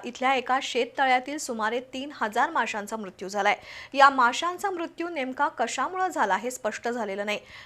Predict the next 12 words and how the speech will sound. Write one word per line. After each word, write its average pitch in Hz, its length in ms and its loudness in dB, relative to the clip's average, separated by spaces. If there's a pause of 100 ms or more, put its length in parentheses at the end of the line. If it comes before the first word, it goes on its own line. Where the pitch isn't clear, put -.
याबाबत 254 680 6
मलगुंडे 277 560 0
कुटुंबियांनी 233 720 -2
पाण्याचे 233 520 -2
नमुने 233 320 -4
तपासणीसाठी 233 760 -2
दिले 202 200 -4
असून, 202 300 0 (320)
अहवालानंतरच 254 1120 2
या 247 140 4
प्रकरणाचा 214 680 -2
उलगडा 220 340 -4